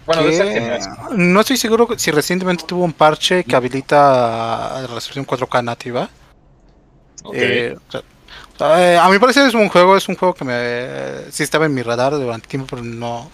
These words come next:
Speaker 2: la verdad no, no tanto como para comprarlo. Entonces se agradece que
Speaker 1: Ujú.
Speaker 2: esté.
Speaker 1: Por dos.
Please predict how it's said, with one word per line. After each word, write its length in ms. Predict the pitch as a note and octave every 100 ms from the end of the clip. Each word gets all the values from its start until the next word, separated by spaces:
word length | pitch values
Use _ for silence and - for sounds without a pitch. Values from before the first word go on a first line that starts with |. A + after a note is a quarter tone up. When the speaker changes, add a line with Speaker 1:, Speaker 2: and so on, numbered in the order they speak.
| -
Speaker 2:
la 100 | C3
verdad 180 | B2+
no, 280 | C3+ C#3 C3+
no 140 | E3+ D#3
tanto 220 | D3+ D3
como 160 | - A#2
para 160 | A#2
comprarlo. 580 | - A#2+ B2+ C3+ C#3 A#3 - - _ _ - -
Entonces 280 | - - A#2+
se 60 |
agradece 400 | B2 A#2+ B2 A#2+
que 120 | A2 A#2+
Speaker 1:
Ujú. 80 |
Speaker 2:
esté. 420 | C#3 C#3+ C#3+ G3 B3 -
Speaker 1:
Por 140 | A2+
dos. 260 | A2 -